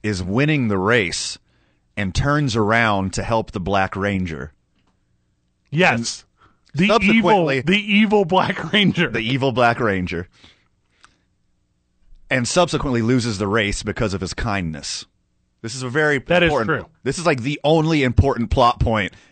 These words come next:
Speaker 1: in the whole movie is this kid's nice.
Speaker 2: Correct.
Speaker 1: Uh-huh.
Speaker 2: So he gets suspended from school. <laughs>
Speaker 1: Uh-huh.
Speaker 2: Um, the dad is taking out his financial, so Tackleberry is taking out his financial troubles and issues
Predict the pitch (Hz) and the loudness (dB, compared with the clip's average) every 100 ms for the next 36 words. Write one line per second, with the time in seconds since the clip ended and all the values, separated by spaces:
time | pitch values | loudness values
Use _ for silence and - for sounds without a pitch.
0 | _ 120 117 95 127 127 117 120 101 87 | _ -2 0 2 2 2 2 0 0 -4
1 | 90 85 104 - 110 85 90 85 65 - | -6 -6 -6 -4 -6 -4 -4 -4 -8 -10
2 | - - - - 175 - 285 262 214 - | -12 -20 -20 -12 -10 -2 0 2 -2 -10
3 | 113 104 117 185 170 190 254 269 - 254 | -12 -8 0 2 2 2 0 -2 -4 -4
4 | - 226 226 - 220 - 254 233 156 - | 0 0 0 0 -2 -2 -2 0 2 0
5 | - - - 101 117 127 - - 185 180 | -2 -16 -18 -14 -14 -16 -18 -6 2 2
6 | 170 160 156 - - 180 151 196 247 294 | 4 2 -2 -12 -2 0 2 4 4 4
7 | 277 - 214 208 220 196 196 208 - 151 | 0 0 -2 0 0 2 2 2 -2 -4
8 | 170 208 190 196 190 202 190 190 175 170 | -4 -2 0 0 0 -4 -2 2 4 2
9 | - - 226 294 320 196 170 156 143 147 | -2 0 2 2 0 2 2 4 2 -2
10 | - _ _ _ - 165 202 196 196 185 | -8 _ _ _ -6 -2 2 2 4 2
11 | 175 - 196 185 196 214 220 - 196 160 | 2 0 0 2 0 -2 -4 0 0 2
12 | 156 151 165 156 147 139 123 117 | 0 0 -2 0 0 0 -2 -4